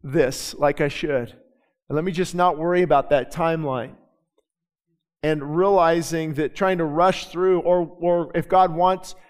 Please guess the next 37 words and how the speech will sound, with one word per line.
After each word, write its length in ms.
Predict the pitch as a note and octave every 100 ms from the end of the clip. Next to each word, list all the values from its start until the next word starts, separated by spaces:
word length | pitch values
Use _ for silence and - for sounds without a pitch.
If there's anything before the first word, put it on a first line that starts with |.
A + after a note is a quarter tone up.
| _
you 180 | E3 F#3
to 140 | - D#3
do 220 | F3 G#3+
something, 640 | - E3 C#3 - A#2 - _ _ _ _ _ _ _ -
trying 340 | - G3 G3
to 80 | F3
rush 460 | D3 E3+ F#3+ -
through 220 | F3 F#3+ G3+
those 320 | D#3+ D3 -
things, 640 | C3+ C3 - - - - -
it 120 | D3+
can 140 | D#3
really 240 | E3 F#3+ F3
rob 400 | D3+ E3 F#3+ D#3
you 100 | E3+
of 100 | C#3+
the 60 |
stillness. 560 | D3 - F#3 F3+ D#3+ -
Rush 260 | F3 G#3 -
through 180 | G#3+
prayer. 400 | - G#3+ G#3+ D3
Anybody? 360 | D3+ E3+ F#3 F3+
That 220 | D#3+ F#3
just 180 | F#3 E3
sounds 320 | G3 F#3+ F#3
funny, 240 | E3 C#3+ C3
doesn't 300 | C#3 D3+ F3
it? 180 | F3 - _ _ _ _ _ _ _ _ _ _ - _ -
Hey, 180 | - A3
come 220 | G#3+ A3
tonight. 320 | - G#3+ A3+ G#3
We're 100 | F3+
gonna 160 | F#3+
kinda 200 | F#3+ F#3
rush 260 | E3+ G3 G3
through 180 | G#3 E3+
prayer. 640 | G3+ G3+ G#3 G#3 D3+